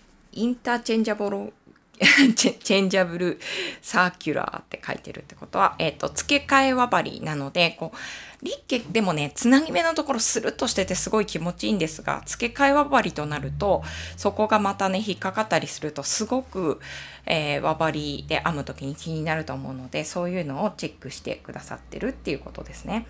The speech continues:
で、リッケを海外からこう取り寄せてもいいと思うんですが、チェックしてくださってれば、それを英語とかで喋らなくてもいいし、えーと、すごく楽なん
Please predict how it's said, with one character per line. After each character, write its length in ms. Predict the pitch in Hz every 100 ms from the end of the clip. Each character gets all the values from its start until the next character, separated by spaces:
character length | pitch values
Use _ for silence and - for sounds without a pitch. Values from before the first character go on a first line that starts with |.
| - -
で、 200 | 202 190 - - - - - -
リ 120 | 262
ッ 60 | 311 -
ケ 160 | - 226
を 140 | 196
海 260 | 190 208 220
外 180 | 196 175
か 140 | 165
ら 100 | 151
こ 200 | 143 -
う 40 | 143
取 260 | - 160
り 40 | 175
寄 80 |
せ 180 | 175 -
て 160 | 160 139
も 200 | 135 135
い 140 | 170
い 40 | 165
と 140 | 147
思 200 | 151 160
う 40 |
ん 40 | 147
で 120 | 139
す 180 | - 135
が、 300 | - 175 - - - -
チ 100 | -
ェ 60 | 233
ッ 20 |
ク 80 | -
し 80 | 190
て 120 | -
く 120 | 160
だ 100 | -
さ 140 | 165 190
っ 80 | -
て 160 | 175
れ 160 | 165 156
ば、 180 | 214 233
そ 160 | 220
れ 80 | 208
を 180 | 214 208
英 160 | 185
語 120 | 196 202
と 100 | 202
か 120 | 160
で 80 | 147
喋 260 | - 131
ら 140 | 143 156
な 100 | -
く 100 | -
て 120 | -
も 100 | -
い 160 | - -
い 40 |
し、 360 | - - 156 - - - - - -
え 80 | 147
ー 20 |
と、 240 | - 131 -
す 180 | -
ご 100 | -
く 160 | 139 -
楽 240 | 127 -
な 80 |
ん 20 | 139